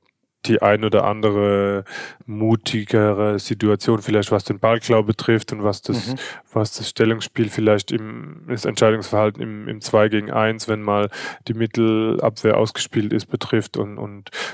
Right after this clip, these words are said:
Speaker 1: Stürmer faul provozieren oder eben, äh,
Speaker 2: Mhm.
Speaker 1: äh, den Pass auf den Außen zuzumachen. Aber ich glaub, da, äh, hab ich mich in den letzten Jahren auch noch gesteigert.
Speaker 2: Defensiv ist er echt ein Guru, ne? Das, das merkt man in Leipzig jetzt noch, wie viel er sich damit beschäftigt, was man in der Abwehr so alles machen kann.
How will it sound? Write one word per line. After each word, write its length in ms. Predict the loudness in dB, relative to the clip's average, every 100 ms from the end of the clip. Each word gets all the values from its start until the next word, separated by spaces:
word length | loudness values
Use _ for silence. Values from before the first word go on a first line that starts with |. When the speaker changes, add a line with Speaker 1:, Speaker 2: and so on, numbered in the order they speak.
| -8
Speaker 1:
Stürmer 320 | 0 2 2
faul 180 | 2 0
provozieren 840 | 0 0 0 -2 0 2 2 -2
oder 340 | -6 0 2 2
eben, 400 | 0 -4 -16 -8
äh, 380 | -6 -4 -4 -6
Speaker 2:
Mhm. 320 | -8 -8 -12 -8 -4 -4 -4 -6 -8
Speaker 1:
äh, 20 | -12 _ _ _ _ _ _ -2
den 140 | -2
Pass 220 | 0 2
auf 100 | 0
den 100 | 0
Außen 300 | -2 -2 -4
zuzumachen. 640 | -4 -4 -2 -4 -6 -8 -18 _
Aber 300 | -4 0 -2
ich 100 | -2
glaub, 220 | -4 -6 0
da, 420 | 0 0 -4 -10 -16 -20 -16 -4
äh, 60 |
hab 240 | -2 -2 -4
ich 120 | -6
mich 120 | -10
in 60 | -8
den 80 | -4
letzten 300 | -4 -2 -6
Jahren 120 | -4
auch 100 | -4
noch 120 | -6
gesteigert. 500 | -10 -4 -4 -4 -12 -18 _ _ _ 2
Speaker 2:
Defensiv 480 | 4 4 2 0 -2
ist 140 | 0
er 100 | 0
echt 220 | 0 -4
ein 80 | -6
Guru, 400 | -2 -4 -2 -4
ne? 220 | -2 -4 -4 _ _ -16
Das, 180 | -12
das 120 | -8 0
merkt 260 | 0 2
man 120 | 0
in 80 | 2
Leipzig 480 | 4 2 0 -8 -4
jetzt 260 | -4 -4 -6
noch, 160 | -6
wie 80 | -8
viel 240 | -6 -2
er 80 | -2
sich 160 | -2 -2
damit 380 | -2 0 -6 -6
beschäftigt, 600 | -4 -2 -4 -6 -8 -6
was 140 | -4
man 120 | -4
in 60 | 0
der 140 | 0
Abwehr 240 | -2 -4 -4
so 140 | -2
alles 240 | -4 -6
machen 280 | -10 -12 -12
kann. 300 | -8 -6 -8